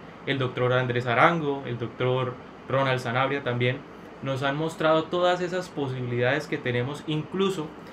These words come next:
en estas épocas en las que tenemos que estar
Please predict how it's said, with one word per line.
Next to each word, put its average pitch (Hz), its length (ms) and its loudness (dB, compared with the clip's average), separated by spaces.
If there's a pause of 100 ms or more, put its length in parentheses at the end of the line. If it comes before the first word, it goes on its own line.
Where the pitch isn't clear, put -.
(200)
en 135 120 -2
estas 147 300 0
épocas 160 640 0 (640)
en 127 80 -2
las 120 140 0
que 113 140 -4
tenemos 131 360 -4
que - 80 -2
estar 147 320 2